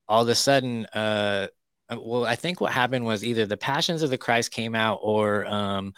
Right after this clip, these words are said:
or m-, my grandfather died, and, or it both happened around the same time. And my dad was asking questions like, "Where did my dad go?" Like, "I just wanna know where my dad was." And anyway, so the salesmen s-, came to the door and they fucking inducted him into the cult. And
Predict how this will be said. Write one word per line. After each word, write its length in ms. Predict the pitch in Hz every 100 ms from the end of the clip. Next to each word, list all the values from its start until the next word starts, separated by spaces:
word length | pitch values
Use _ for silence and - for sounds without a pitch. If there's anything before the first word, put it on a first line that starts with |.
| - _ _ _ -
or 120 | 113
m-, 180 | 110 104 -
my 200 | 104 101
grandfather 640 | 104 113 117 113 101 98
died, 460 | 95 98 92 92 92
and, 160 | 107 104
or 300 | 107 104 -
it 160 | 120 104
both 200 | 147 160
happened 280 | 120 110 110
around 180 | 107 98
the 40 |
same 240 | - 95
time. 300 | 95 92 92
And 100 | 92
my 120 | 107 117
dad 180 | 139
was 100 | 139 113
asking 300 | 104 - 98
questions 420 | 101 98 95 90
like, 160 | 95 110
"Where 140 | 135
did 100 | 135
my 120 | 127
dad 280 | 110 101 90
go?" 140 | 90
Like, 160 | 90 87
"I 100 | 101
just 180 | 117 139
wanna 200 | 139 123
know 120 | 110
where 80 | 104
my 120 | 98
dad 280 | 98 95 92
was." 260 | 98 95 98
And 160 | 98
anyway, 540 | 113 135 117 104 104 98 - - -
so 320 | - 123 123 104
the 180 | 113
salesmen 520 | 127 139 139 127 127 117
s-, 120 | -
came 320 | - 120 117
to 100 | -
the 80 | 113
door 300 | 110 110 104
and 160 | 110 104
they 80 | 107
fucking 380 | - 107 120 110
inducted 500 | 107 104 104 113 107
him 140 | 104
into 240 | 104 107
the 80 | 107
cult. 380 | - 104 104 110 -
And 400 | 107 107 104